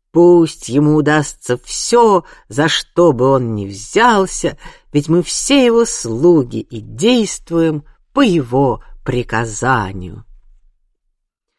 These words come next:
Но теперь, непосредственно перед третьим четверостишием и хором, пропетым фортиссимо, с выразительными ударами по столу, заменявшими бубны и барабан вместе,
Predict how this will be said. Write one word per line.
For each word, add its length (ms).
Но 240
теперь, 560
непосредственно 1300
перед 380
третьим 640
четверостишием 1040
и 160
хором, 720
пропетым 540
фортиссимо, 1120
с 140
выразительными 800
ударами 680
по 100
столу, 800
заменявшими 800
бубны 720
и 140
барабан 520
вместе, 840